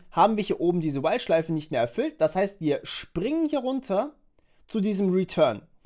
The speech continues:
Und dieses Return sagt mir, okay, wir geben jetzt zurück, ob dieser übrige Graph, der hier noch quasi steht,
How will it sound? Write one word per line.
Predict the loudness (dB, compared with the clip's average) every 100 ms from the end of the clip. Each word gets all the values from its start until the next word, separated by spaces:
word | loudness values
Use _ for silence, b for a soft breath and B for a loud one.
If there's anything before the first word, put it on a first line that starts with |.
| b b
Und | 0 0
dieses | 2 -2 -4
Return | -4 -2 0 0 0
sagt | 2 2 0 0
mir, | 0 2
okay, | 0 0 0 -2 -4 b b
wir | 2 2
geben | 4 -2 -2
jetzt | -4 -6
zurück, | -4 -2 -2 -8 _
ob | 2 2 -10
dieser | -6 2 2 2
übrige | -4 -4 -4 -10 -6 -6
Graph, | -4 0 2 2 0
der | -4
hier | -4 -4 -2
noch | -2 -4
quasi | -2 0 0 -2
steht, | -8 -12 -8 -4 -4